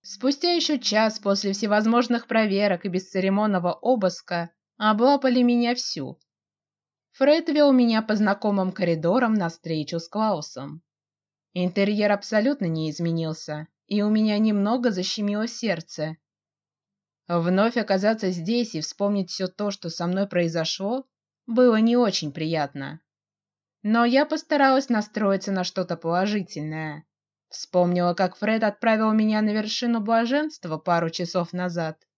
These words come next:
и немного успокоилась. К тому же, если бы меня хотели убить, то уже давно бы это сделали.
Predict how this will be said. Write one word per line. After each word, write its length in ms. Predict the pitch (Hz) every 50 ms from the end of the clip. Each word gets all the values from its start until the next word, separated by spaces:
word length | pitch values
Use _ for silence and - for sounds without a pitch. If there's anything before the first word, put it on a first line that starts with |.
| _ _
и 100 | - 233
немного 440 | 233 233 226 220 220 214 196 190 190
успокоилась. 1040 | 202 220 226 - - 247 254 247 - 208 175 160 143 143 147 151 - - - - _ _ _ _ _ _ _ _ _ _ _ _ _ _ _ _ _ _ _ _ _ _
К 100 | - -
тому 380 | _ 240 254 269 285 320 339
же, 120 | 330 294 311
если 380 | 285 254 277 311 294 - 285
бы 160 | 277 240 247 233
меня 280 | 233 226 233 247 277
хотели 440 | 269 - 220 220 - 247 240 226 214
убить, 500 | 214 220 208 247 269 277 - - - - _ _ _ _ _ _ _ _
то 120 | - 220
уже 280 | 214 214 208 208 233 220
давно 380 | 196 214 208 202 240 262 294 269
бы 100 | 196 160
это 180 | 151 - 165
сделали. 720 | 156 170 156 156 180 180 170 156 147 143 143 143 151 175